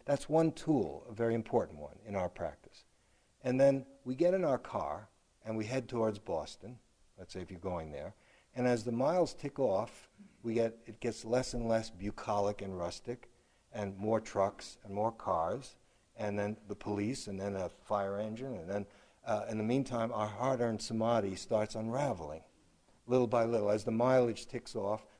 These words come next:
the samadhi is falling apart. Okay. Okay.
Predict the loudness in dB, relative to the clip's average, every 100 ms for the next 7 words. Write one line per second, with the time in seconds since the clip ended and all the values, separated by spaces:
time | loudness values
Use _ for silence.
0 | -14 -10 -6 -2 0 0 -2 -6 -4 -2
1 | 0 -2 -6 -4 -4 -6 -14 _ -20 _
2 | -10 -10 -10 -16 -20 -20 -20 -20 -20 -20
3 | _ _ _ _ -2 -2 -2 -8